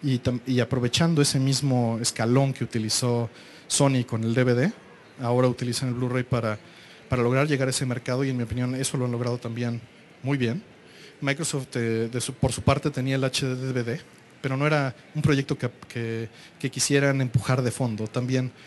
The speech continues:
era algo que tuvieron que retrasar. No, no quisieron aprovechar seguro el H D D V D por el simple hecho de no salir más tarde, tenían que salir antes para comerse ese mercado. Y hoy en día, eh, bueno, pues tenemos los D L Cs, tenemos las consolas con disco duro,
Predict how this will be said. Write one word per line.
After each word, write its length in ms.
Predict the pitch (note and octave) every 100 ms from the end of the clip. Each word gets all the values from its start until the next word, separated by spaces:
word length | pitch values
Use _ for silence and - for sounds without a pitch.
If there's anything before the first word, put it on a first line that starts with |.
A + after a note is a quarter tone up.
| - -
era 160 | C3+ B2+
algo 240 | C3+ C#3
que 100 | -
tuvieron 300 | A#2+ B2+ C#3+
que 80 | C#3
retrasar. 640 | B2 A#2 B2 A2 - A2 B2
No, 160 | C#3+
no 160 | E3 E3
quisieron 240 | F#3 F3
aprovechar 380 | E3+ D3+ C3+ -
seguro 300 | C3+ C#3 C#3+
el 60 | C3+
H 200 | C3 C3+
D 80 | B2
D 80 |
V 20 | A#2+
D 100 | B2+
por 120 | C3
el 80 | B2+
simple 300 | C#3 C3 B2
hecho 220 | - B2+
de 180 | A#2 A2 - - - - -
no 80 | D3
salir 260 | D3 C#3 C3+
más 180 | B2
tarde, 300 | - A2+ G#2 - - - - -
tenían 220 | C#3 D3
que 80 | D3
salir 280 | C#3+ C3+
antes 260 | C3+ D3 D#3
para 200 | - A#2
comerse 380 | - B2+ A#2+ A#2+
ese 140 | A#2
mercado. 420 | A2+ A2 A#2+ A2 G#2 - - - - - - -
Y 60 |
hoy 120 | C3+
en 80 | D3+
día, 340 | D3 C#3+ C#3+ C#3+
eh, 680 | C3+ A#2 A#2 A#2 A#2 A2+ A2+ - -
bueno, 160 | C3
pues 140 | A#2+ -
tenemos 260 | C3 B2+
los 100 | B2
D 80 | A2+
L 100 | A#2
Cs, 520 | - D#3 D3+ - - - - -
tenemos 680 | - C3 B2+ B2+ A#2+ - - - - -
las 120 | B2+
consolas 320 | C#3+ D3+ C#3
con 100 | C#3+
disco 280 | C3 - B2+
duro, 280 | E3+ D#3